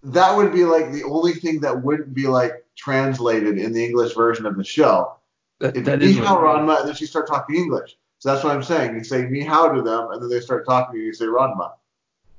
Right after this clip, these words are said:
Speaker 2: Ni hao, Ranma.
Speaker 1: You know, you gotta have that break, man. Come on.
Speaker 2: What's that?
Speaker 1: You gotta have that break. Come on.
Speaker 2: Ni hao, Ranma?
Speaker 1: Never mind. You, you're not getting it.
Speaker 2: I'm not.
Speaker 1: You know why you're not getting it? Because you went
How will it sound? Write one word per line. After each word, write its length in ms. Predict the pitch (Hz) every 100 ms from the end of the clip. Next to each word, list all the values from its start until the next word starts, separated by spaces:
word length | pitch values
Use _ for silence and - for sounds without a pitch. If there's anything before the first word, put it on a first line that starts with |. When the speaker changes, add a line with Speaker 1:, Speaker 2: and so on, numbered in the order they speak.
| _ -
Speaker 2:
Ni 140 | 180
hao, 180 | 180 202
Ranma. 320 | 143 135 180 - _ _ _ _ _ _ -
Speaker 1:
You 200 | - -
know, 100 | 120
you 100 | 113
gotta 240 | 123 120
have 80 | 101
that 140 | 98 95
break, 300 | 98 92 90
man. 240 | 87 87 _
Come 120 | - 90
on. 220 | 85 175 _ _ -
Speaker 2:
What's 120 | 147
that? 300 | 165 277 - _ _ _ _
Speaker 1:
You 80 | -
gotta 160 | 113
have 80 | 113
that 160 | 98 90
break. 300 | 107 95 -
Come 140 | 110
on. 260 | 92 87 - _ _ _ _
Speaker 2:
Ni 180 | 143 151
hao, 500 | 151 151 139 135 131 _ _ _
Ranma? 380 | 123 131 190 185 _ _ _ _ _ - - - - _ _ - -
Speaker 1:
Never 280 | 104 110 127
mind. 460 | 110 98 98 92 107
You, 80 |
you're 200 | 127 127
not 200 | 143 139
getting 220 | 110 104 98
it. 180 | 87 - _ _ -
Speaker 2:
I'm 160 | 143
not. 340 | 139 135 120 -
Speaker 1:
You 100 | 170
know 120 | 180
why 160 | 202 208
you're 100 | 202
not 180 | 190 147
getting 240 | 151 175
it? 160 | 190 -
Because 260 | 135 135
you 200 | 127 156
went 180 | 170 165